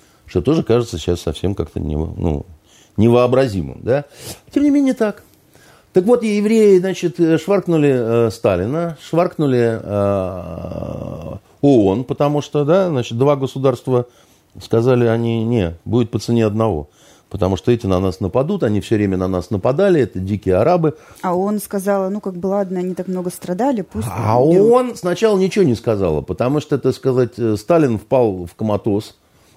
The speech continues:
Speaker 1: Он вообще не мог поверить, что вот это происходит. Чтобы его,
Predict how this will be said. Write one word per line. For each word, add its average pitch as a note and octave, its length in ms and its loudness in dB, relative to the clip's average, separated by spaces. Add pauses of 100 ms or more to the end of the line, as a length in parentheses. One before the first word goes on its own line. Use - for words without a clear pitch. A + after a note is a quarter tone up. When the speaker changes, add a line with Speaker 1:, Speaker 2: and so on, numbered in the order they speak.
Speaker 1:
Он A2+ 120 2
вообще B2+ 220 0
не B2+ 100 4
мог B2 200 -2
поверить, A#2 380 2
что - 140 -6
вот G2 120 -2
это A2+ 140 0
происходит. G2 640 -2 (640)
Чтобы G2 240 2
его, C3 640 4